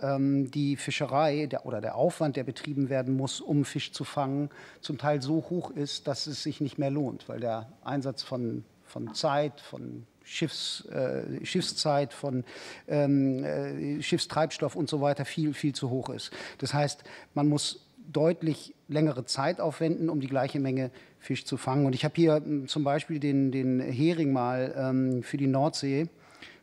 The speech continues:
vorliegen. Da lagen die Gesamtfänge in den siebziger Jahren noch bei eins Komma zwei Millionen Tonnen in der Nordsee. Ähm, mittlerweile sind wir da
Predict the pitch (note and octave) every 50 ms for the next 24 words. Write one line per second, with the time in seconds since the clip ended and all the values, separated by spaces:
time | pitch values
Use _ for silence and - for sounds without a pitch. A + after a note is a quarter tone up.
0 | _ - - D3 C#3+ C#3 C#3 D3 D3+ D#3 E3 D#3 - - - - - - C3+ C3
1 | C3 C#3 D3+ D#3 E3 D#3 C#3 D3 C#3+ C#3 C3 B2+ C3+ A#2+ C3+ C3+ D#3+ D#3 - -
2 | - D#3 D3 D3 C#3+ C#3 C#3 C3 B2+ - - _ _ _ _ _ _ _ _ _
3 | - - - D3 B2+ C#3 C3 A#2+ D3+ D#3+ - - - E3 D#3 C#3+ C#3 C3 C3 A#2
4 | B2+ C3+ C3+ - - - C#3+ C3 B2+ C3 B2+ - - C#3 C#3+ D3 - - - D3
5 | C#3+ C3 B2+ - - - C3+ C#3+ C#3+ D3 C#3+ C3+ C#3 C#3 C#3 C#3 C3+ C3 B2 -
6 | - - C#3+ C3+ B2 A2+ G#2 A2 A2+ A2+ A#2 A2+ A#2 A#2 A#2 A#2+ A#2 - - -
7 | F#2 F2+ G#2 - _ _ - - - - - - - - - - - C3 C3+ C3+
8 | C3+ C#3 C3+ C3 C3 - - - - - - - - C#3+ C#3+ D3+ C3+ C3+ B2+ C#3
9 | D3 E3 D#3+ D#3+ C3 C#3 C#3+ - - C#3+ C3 C3+ C3+ B2 A#2+ B2+ A#2+